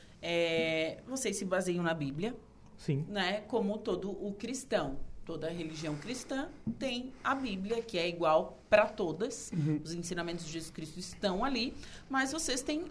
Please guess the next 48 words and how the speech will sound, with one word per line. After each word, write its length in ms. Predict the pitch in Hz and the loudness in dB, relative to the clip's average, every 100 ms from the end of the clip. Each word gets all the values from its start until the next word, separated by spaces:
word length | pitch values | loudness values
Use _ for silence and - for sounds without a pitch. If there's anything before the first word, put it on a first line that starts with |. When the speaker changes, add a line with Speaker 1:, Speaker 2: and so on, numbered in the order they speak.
| - | 2
Speaker 1:
outro 400 | 277 277 277 349 | 6 6 4 0
livro 460 | 294 202 196 285 - - | 2 0 -2 -4 -6 -6
que 100 | 233 | -2
você 280 | 247 226 | 0 0
trouxe 320 | 202 190 196 247 | -2 -4 -4 -4
aqui. 260 | - - - | -4 -6 0
Quero 160 | - 185 | 6 10
Speaker 3:
Presente 280 | 185 180 | 10 10
Speaker 1:
mostrar 160 | 214 220 | 8 6
na 60 | 220 | 4
Speaker 3:
pra 100 | 233 | 6
ti, 60 | |
Speaker 1:
la-, 40 | 226 | 6
Speaker 3:
inclusive, 440 | 175 175 170 160 | 6 6 6 4
né? 80 | 160 | 4
Speaker 1:
É 260 | 294 466 494 | 4 2 0
mesmo? 360 | 226 196 226 175 | 0 0 2 8
Speaker 3:
Claro 280 | 190 233 | 10 12
que 80 | 175 | 10
é. 40 | - | 10
Speaker 1:
Ai, 240 | 554 539 | 10 8
que 180 | 539 466 | 6 4
legal, 480 | 480 480 359 330 311 | 8 8 10 10 10
vou 140 | 302 | 8
ler, 220 | 320 494 | 6 6
porque 220 | 403 - 196 | 6 8 8
eu 40 | |
fiquei 220 | 170 453 | 12 10
muito 240 | - 480 - | 10 4 6
curiosa. 500 | 494 508 508 - - | 10 12 12 8 8
Speaker 3:
<laughs> 0 | |
Tudo 220 | 233 285 | 12 12
isso 180 | 262 240 | 12 12
daí, 260 | 233 185 | 12 12
tudo 200 | 226 226 | 10 10
isso 140 | 247 294 | 10 8
aqui 180 | 175 | 12
é 60 | 208 | 12
presente 380 | 214 233 214 208 | 12 10 10 8
pra 160 | 226 | 6
ti. 300 | 226 202 165 - - | 6 6 4 0 0
Speaker 1:
O 100 | 254 | 2
Livro 380 | 247 262 330 370 | 4 2 0 0
de 140 | 349 | 2
Mórmon, 640 | 339 240 180 170 156 151 - | 4 6 6 6 2 -2 4
Outro 360 | 226 - - | 8 8 6
Speaker 3:
Uhum. 100 | 381 | 2
Speaker 1:
Testamento 760 | - 285 - 269 220 220 233 | 0 -2 0 2 2 0 -4